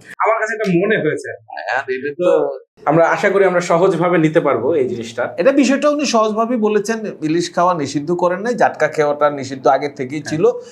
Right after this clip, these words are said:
Speaker 2: সেটা নিষিদ্ধ করেছেন। উৎসব উৎসবের মতো থাক,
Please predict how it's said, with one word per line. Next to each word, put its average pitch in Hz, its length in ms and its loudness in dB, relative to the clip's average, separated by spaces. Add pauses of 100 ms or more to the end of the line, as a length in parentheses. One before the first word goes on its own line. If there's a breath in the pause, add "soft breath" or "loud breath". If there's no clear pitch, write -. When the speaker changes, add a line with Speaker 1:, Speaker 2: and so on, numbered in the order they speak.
(120)
Speaker 2:
সেটা 143 260 4
নিষিদ্ধ 143 360 -4
করেছেন। 190 500 0
উৎসব 156 420 0
উৎসবের 147 420 0
মতো 160 240 0
থাক, 226 260 0